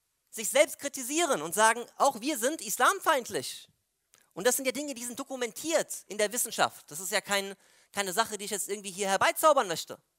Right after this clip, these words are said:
Damit haben wir auch bisher gelebt. Damit mussten wir leben. Und dass Quellen nicht kritisch hinterfragt werden.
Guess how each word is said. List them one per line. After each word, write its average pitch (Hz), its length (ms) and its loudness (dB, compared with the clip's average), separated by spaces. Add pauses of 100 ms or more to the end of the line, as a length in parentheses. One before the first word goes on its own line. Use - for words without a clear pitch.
(1300)
Damit 220 260 2
haben 220 160 -4
wir 196 100 2
auch 196 140 6
bisher 196 480 -4 (340)
gelebt. 175 460 -2
Damit 147 180 -8
mussten 208 260 -8
wir 156 120 -6
leben. 117 260 -10 (1040)
Und 147 80 -12
dass 180 180 -2
Quellen 247 380 0
nicht 233 180 -6 (280)
kritisch 254 340 -8
hinterfragt 226 800 0
werden. 123 360 -2